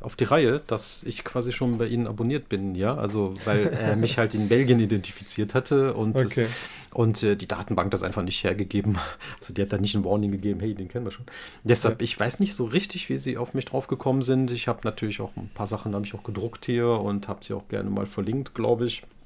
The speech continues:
Speaker 2: Mhm.
Speaker 1: Hab so ein bisschen für Self-Publicity gesorgt, aber ich hab mich da gar nicht bemüht oder gar nicht, gar nicht beworben und war umso mehr überrascht. Ähm, natürlich ist das schon das Amateurrechte.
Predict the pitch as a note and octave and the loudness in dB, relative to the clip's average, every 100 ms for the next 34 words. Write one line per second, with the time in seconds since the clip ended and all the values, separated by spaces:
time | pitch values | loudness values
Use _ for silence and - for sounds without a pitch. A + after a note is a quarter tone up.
0 | - - - A#2 G#2 G#2 C3 - - G#2 | -20 -16 -4 -4 -4 -6 -12 -12 -8 -8
1 | - F#2+ G#2 - G2+ G#2 F#2+ G#2 A2 - | -6 -6 -6 -6 -6 -6 -6 -4 -6 -8
2 | - A2 A2+ - G2 G#2 G#2+ G2+ A2 G#2 | -10 -6 -6 -6 -8 -4 -4 0 0 2
3 | A2 G2+ G2+ - - A#2 A2+ G#2+ G#2 G2+ | 0 -2 -4 -8 -2 2 4 4 2 2
4 | G#2+ G2+ A2+ G#2+ B2 B2 G#2 G2+ G2 G2+ | 2 0 0 2 4 4 2 2 2 0
5 | - - G2+ G#2 - E2+ F2+ A#2 A2+ G2+ | -4 -2 -2 -2 -6 -4 0 0 0 -2
6 | - F#2+ G2+ G2+ G2 G2+ F#2+ F#2 G2+ - | -2 -2 -2 0 0 0 -2 -2 -4 -4
7 | - G#2 G#2 G2+ G#2 - - - - - | -10 -6 -4 -4 -6 -8 -20 -20 -20 -20
8 | - - - - F2 G2+ - G2 F2+ F#2 | -20 -16 -10 -6 -4 -4 -2 -2 -2 -2
9 | F#2 - G2 G2 F#2+ F#2+ - F#2+ F#2+ F#2 | -4 0 0 0 -2 -6 -8 -8 -6 -8